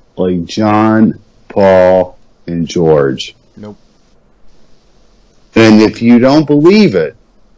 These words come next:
Speaker 1: listen to one, the Anthology three version, which is a cappella, or go to Las Vegas, the Mirage Hotel,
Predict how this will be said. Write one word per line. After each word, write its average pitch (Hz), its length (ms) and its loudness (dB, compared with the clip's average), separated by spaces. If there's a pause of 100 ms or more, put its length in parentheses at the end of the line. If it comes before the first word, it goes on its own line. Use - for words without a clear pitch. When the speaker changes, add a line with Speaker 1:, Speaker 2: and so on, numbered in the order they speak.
(880)
Speaker 1:
listen 113 480 -2
to 110 160 -4
one, 104 480 -2 (200)
the 101 140 -2
Anthology 98 720 -2
three 101 300 0
version, 95 680 0
which - 240 -8
is 92 120 -6
a 87 240 0
cappella, 90 560 -2 (1120)
or 147 260 4
go 147 300 2
to 131 260 -4
Las 120 300 -4
Vegas, 107 640 -8 (180)
the 101 140 -8
Mirage 107 720 0
Hotel, 90 600 -4